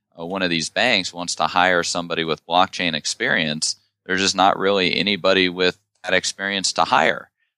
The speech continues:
uh, which means that if your kid has been tinkering around on Bitcoin for a couple years, guess what? They're gonna have a leg up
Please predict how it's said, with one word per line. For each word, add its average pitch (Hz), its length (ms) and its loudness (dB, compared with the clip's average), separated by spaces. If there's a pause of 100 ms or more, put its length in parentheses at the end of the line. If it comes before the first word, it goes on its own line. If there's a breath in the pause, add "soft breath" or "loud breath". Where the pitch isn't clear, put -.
(140)
uh, 82 320 2
which 95 340 -8
means 92 300 -4
that 85 280 0
if 80 240 -6
your 85 140 0
kid 120 400 2
has 85 180 2
been 85 200 -6
tinkering 92 400 -6
around 87 340 4
on 78 180 0
Bitcoin 85 480 -4
for 80 160 -4
a 80 60 0
couple 78 320 -4
years, 82 480 0 (240 soft breath)
guess 104 220 0
what? 120 240 0
They're 101 160 2
gonna 92 220 2
have 92 180 2
a 85 60 -4
leg 95 360 2
up 107 300 4